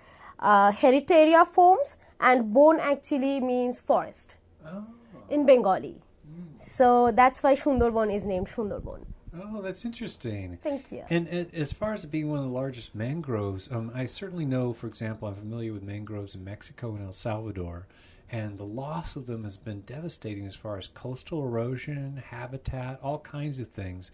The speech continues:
Speaker 2: So I can just imagine what a very, you know, extremely large mangrove, uh, area like that is important, not just regionally, but possibly even globally. Can you tell us a little bit about what are some of the sort of threats to it and what's, what sort of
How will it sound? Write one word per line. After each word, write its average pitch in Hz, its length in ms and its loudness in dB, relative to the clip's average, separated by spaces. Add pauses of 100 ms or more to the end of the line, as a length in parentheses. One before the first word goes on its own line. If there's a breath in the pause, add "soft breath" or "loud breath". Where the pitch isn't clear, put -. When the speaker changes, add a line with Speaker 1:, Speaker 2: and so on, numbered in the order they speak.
(280 soft breath)
Speaker 2:
So - 140 -8
I 143 40 -2
can 156 140 -8
just 233 260 -10
imagine 151 480 -8
what 113 200 -6
a 110 80 -12
very, 123 580 -8 (100)
you 120 120 -10
know, 98 100 -14
extremely 160 800 -10
large 104 400 -8
mangrove, 101 560 -10 (100)
uh, 104 220 -6
area 104 320 -8
like 95 160 -12
that 101 180 -8
is 107 80 -8
important, 131 500 -8 (300 soft breath)
not 175 160 -10
just - 260 -10
regionally, 127 640 -6
but 123 140 -10
possibly 151 520 -8
even 107 200 -10
globally. 110 580 -6
Can 135 120 -12
you 147 80 -10
tell 190 160 -2
us 180 140 -8
a 180 40 -10
little 170 160 -6
bit 165 140 -4
about 143 420 -2 (340 soft breath)
what 131 160 -4
are 139 80 -4
some 127 280 -8
of 117 100 -8
the 117 140 -6
sort 113 200 -10
of 92 100 -16
threats - 500 -6
to 170 240 -4
it 165 200 -4
and 123 140 -8
what's, - 340 -12
what 127 300 -4
sort 127 220 -4
of 110 100 -4